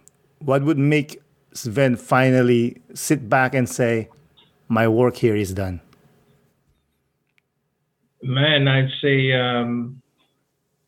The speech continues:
Speaker 2: I'd say two things. I'd say,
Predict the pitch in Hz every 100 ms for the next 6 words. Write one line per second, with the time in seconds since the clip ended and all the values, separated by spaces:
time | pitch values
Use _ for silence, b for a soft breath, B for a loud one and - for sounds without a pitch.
0 | _ _ _ _ _ _ _ _ _ _
1 | _ _ _ _ - 196 220 185 139 202
2 | - 208 170 139 135 143 139 - 165 151
3 | 147 135